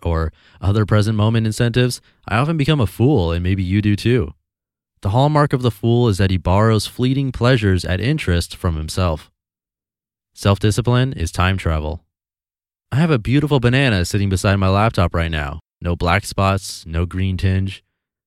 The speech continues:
It's truly the perfect banana, and I know it'll fulfill my expectations when I do eat it. It's sitting about six inches from the edge of my desk and a foot from the front.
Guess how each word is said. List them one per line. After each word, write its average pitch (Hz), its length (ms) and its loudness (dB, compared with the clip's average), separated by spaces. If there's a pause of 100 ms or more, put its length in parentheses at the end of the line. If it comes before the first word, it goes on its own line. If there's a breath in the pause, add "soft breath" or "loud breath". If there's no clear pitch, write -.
(140)
It's - 180 -4
truly 127 380 2
the 107 120 -2
perfect 135 440 -2
banana, 117 520 0
and 85 120 -2
I 90 80 0
know 110 220 2
it'll 95 120 2
fulfill 113 400 0
my 98 180 0
expectations 110 720 0
when 90 140 0
I 92 100 0
do 104 220 2
eat 110 160 0
it. 73 160 -6 (680)
It's - 140 -8
sitting 165 200 -2
about 131 180 2
six - 300 -6
inches 135 240 -2
from 113 140 -4
the 101 160 0
edge 107 120 0
of 107 60 -4
my 98 100 0
desk 92 420 -2
and 87 100 -4
a - 20 -6
foot 98 220 -4
from 90 180 -4
the 82 80 -4
front. 90 400 -4